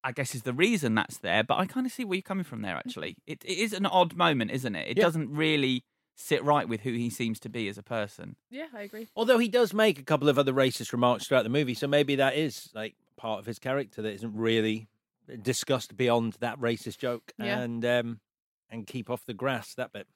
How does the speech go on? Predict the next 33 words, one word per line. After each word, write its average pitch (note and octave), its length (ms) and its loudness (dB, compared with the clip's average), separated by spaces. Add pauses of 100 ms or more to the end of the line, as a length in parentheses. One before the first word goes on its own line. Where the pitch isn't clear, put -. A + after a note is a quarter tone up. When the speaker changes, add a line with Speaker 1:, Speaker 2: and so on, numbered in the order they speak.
(120)
Speaker 2:
as F#3 60 -10
Speaker 3:
Yeah. - 100 -4
Speaker 2:
well. A2 200 -4 (1500)
Speaker 3:
What G#3 240 -4
would G#3 120 -6
you F#3+ 120 -10
change, F3 340 -12
Chris? F3 160 -18 (720)
Speaker 1:
Oh, G#3+ 180 6
I G#3+ 120 8
had G#3+ 180 4
trouble F#3+ 300 4
here. C#3 320 6 (540)
Speaker 3:
Yeah, G4 280 6
I E4 80 6
did. G#3+ 220 -2 (260)
Speaker 1:
Um, A#2+ 460 4 (400)
all E3+ 180 4
I've D3 100 6
written C#3 180 2
down C#3+ 260 6
is A#2 100 2
I B2 100 2
don't C3 320 0
see - 140 -4
why A#2+ 200 6
it F#2+ 40 -2
needs A#2+ 220 2
to - 80 -14
be B2 100 2
over A#2 160 4
two G#2+ 260 -2
hours. G2+ 440 -2